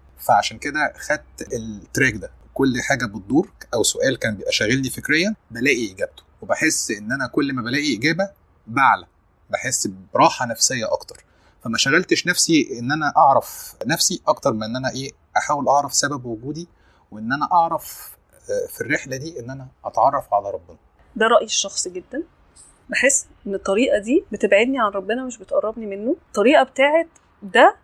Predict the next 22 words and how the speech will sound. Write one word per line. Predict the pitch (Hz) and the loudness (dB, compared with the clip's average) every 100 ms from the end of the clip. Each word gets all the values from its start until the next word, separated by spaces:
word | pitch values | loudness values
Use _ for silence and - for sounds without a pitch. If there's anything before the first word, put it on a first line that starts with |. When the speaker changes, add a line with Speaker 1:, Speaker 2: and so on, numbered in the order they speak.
| _ _ 220 | _ _ -8
Speaker 2:
الطريق | - 220 220 302 - | -2 0 2 2 0
إلى | 214 208 | 0 0
الله | 202 202 190 - _ | -2 -4 -6 -8 _
بتبعدني، | 190 202 214 208 311 370 311 | 0 2 4 6 6 6 6
لأن | - 233 | 6 4
أنا | 294 277 | 4 4
بقعد | 285 302 - | 6 4 6
أزنق | 269 277 262 | 4 4 0
نفسي | 240 285 - - | 0 -2 2 2
أتحط | 214 - 277 - | 2 2 0 0
في | 262 233 | -8 -6
الفريم، | 214 - 226 277 392 - | -6 -2 2 4 2 -2
هم | - 285 269 | 4 6 6
قالوا | 247 277 262 | 4 2 0
إن | 214 | 0
ده | 226 | -2
الطريق | 254 254 233 294 - _ | 0 0 2 0 0 _
وأنا | 226 262 277 277 | 2 4 4 0
همشي | 311 - | 0 2
عليه | 220 214 277 | 4 6 4
عشان | 254 226 226 | 4 0 2
أوصل، | 294 - 339 | 2 2 -2